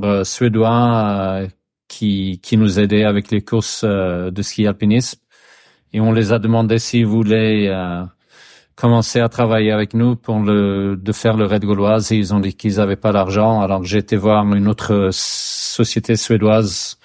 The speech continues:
euh, de vêtements qui s'appelait, ou qui s'appelle toujours Peak Performance. Et, euh,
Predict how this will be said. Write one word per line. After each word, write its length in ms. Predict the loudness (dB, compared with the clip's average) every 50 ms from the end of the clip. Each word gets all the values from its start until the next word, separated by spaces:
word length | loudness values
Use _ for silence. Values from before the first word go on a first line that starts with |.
| -20 -20 -20 -20 -20 -20 -20 -20 _ _ _ _ _ -2
euh, 500 | 0 0 0 0 -2 -2 -2 -2 -4 -4
de 180 | -4 -2 -2 0
vêtements 380 | 0 0 0 0 0 0 0
qui 140 | 0 -2 -4
s'appelait, 720 | -2 -2 -2 -4 -2 0 2 2 2 2 2 2 0 0 -2
ou 140 | -2 -4
qui 220 | -6 -8 -10 -10 -6
s'appelle 280 | -4 -2 -2 -2 -2
toujours 440 | 0 0 2 2 4 4 2 0 0
Peak 200 | 0 -2 -2 0
Performance. 800 | 0 -2 -2 0 2 2 4 4 4 2 0 -4 -6 -10 -10 _ -16 -20 -20 _ _ _ _ _ _
Et, 560 | -2 0 2 2 2 2 2 2 2 0 0 0
euh, 200 | -2 -4 -4